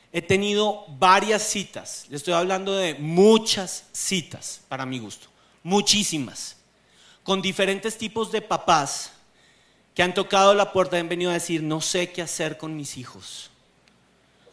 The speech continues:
Diagnósticos de depresión. Jóvenes de doce, trece, catorce años entrando en cortes, autolesiones,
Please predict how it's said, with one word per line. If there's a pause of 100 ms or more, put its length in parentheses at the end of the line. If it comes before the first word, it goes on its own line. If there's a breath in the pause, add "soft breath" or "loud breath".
Diagnósticos
de
depresión. (2000 soft breath)
Jóvenes
de
doce,
trece,
catorce
años (200)
entrando
en
cortes,
autolesiones,